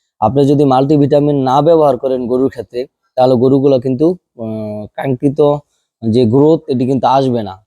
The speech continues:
এটির কারণ হচ্ছে আমাদের দেশের টেম্পারেচারের যে পরিস্থিতি, এটিতে কিন্তু আপনার এই দানাদার খাদ্যের থেকে কিন্তু অনেক উপাদান কিন্তু কমে যায়, আসলে নষ্ট হয়ে যায়, গুণগত মানটা ঠিক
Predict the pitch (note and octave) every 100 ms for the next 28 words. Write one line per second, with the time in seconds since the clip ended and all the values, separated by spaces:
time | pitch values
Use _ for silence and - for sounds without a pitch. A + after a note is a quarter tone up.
0 | _ - A#2+ B2 C3+ C#3+ D3 - C3 C#3
1 | - _ _ _ B2+ C3 C3+ B2+ C3+ -
2 | C3 - C#3 B2+ C3 B2+ C3+ C3+ B2 C3
3 | D3 D3 - A2 A2+ B2+ - _ _ B2
4 | B2+ B2+ B2 C3+ C3 E3 A#3+ - - _
5 | A2 G#2+ A#2 A2+ A2 F#2+ A2 G#2+ G#2 G#2
6 | G2+ A#2+ B2+ C3+ C#3+ C3 A2+ A2 C3+ -
7 | B2 B2+ B2+ A#2+ C#3+ E3+ - B2 A#2+ -
8 | _ _ C3+ C3 A2+ A#2 A2+ B2 A#2 A2+
9 | D#3 E3 A#2 G#2 G2+ - A2+ A#2+ B2 -
10 | B2 A#2+ B2 A2 A#2+ A#2+ B2 B2 A#2 A#2
11 | B2+ - B2